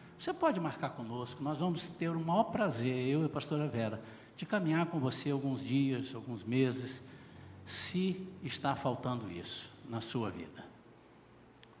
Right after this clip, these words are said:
Eu li uma reportagem recentemente, não me lembro onde, mas de uma revista,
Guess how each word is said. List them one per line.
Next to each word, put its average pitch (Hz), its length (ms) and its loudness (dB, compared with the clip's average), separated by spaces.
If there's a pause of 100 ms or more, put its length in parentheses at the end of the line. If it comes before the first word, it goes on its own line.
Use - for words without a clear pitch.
(920)
Eu 139 120 6
li 151 160 4
uma 202 120 4
reportagem 143 640 2
recentemente, 131 960 -2
não 139 140 2
me 147 140 2
lembro 123 280 2
onde, 131 160 0
mas 131 140 0
de 131 80 -2
uma 139 140 0
revista, 127 760 -2